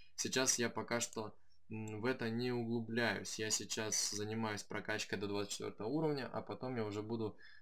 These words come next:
разбираться с дальнейшими рыбками, фармом и своим как бы продвижением и прокачкой. В принципе, вот такие вот у нас получаются методы фарма.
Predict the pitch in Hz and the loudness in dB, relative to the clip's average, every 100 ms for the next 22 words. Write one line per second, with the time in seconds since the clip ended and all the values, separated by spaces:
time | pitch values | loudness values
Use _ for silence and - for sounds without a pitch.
0 | - 104 104 98 107 117 117 110 101 95 | -4 0 0 2 4 4 2 0 -2 -4
1 | 107 110 107 98 - 98 95 92 92 - | -2 -2 0 0 -2 -2 -4 -4 -6 -10
2 | - - - - 110 156 151 131 127 120 | -16 -18 -18 -4 6 6 6 -2 0 -2
3 | - 123 131 123 117 104 - 110 120 113 | 2 6 6 6 2 0 -2 -4 0 0
4 | 101 - - - - - 110 113 110 98 | -2 -8 -14 -10 -4 0 2 2 0 -2
5 | 95 92 98 101 104 127 117 98 - 120 | -4 -4 -4 -4 -2 -2 -2 -2 -4 -6
6 | 113 113 110 98 95 - - - - - | -2 0 0 -2 -4 -6 -8 -12 -16 -16
7 | - - - - - - - - - - | -16 -16 -16 -16 -16 -16 -16 -16 -16 -4
8 | - 156 175 151 143 131 131 139 139 - | 8 10 10 6 4 4 4 2 0 2
9 | 131 113 104 - 107 104 - 104 107 107 | 4 4 2 0 -4 -4 -4 -2 -2 0
10 | 117 107 98 - - 98 117 113 104 95 | 2 2 0 -2 -2 -2 0 0 0 -2
11 | 101 - 151 160 151 139 123 | -4 8 10 10 8 6 2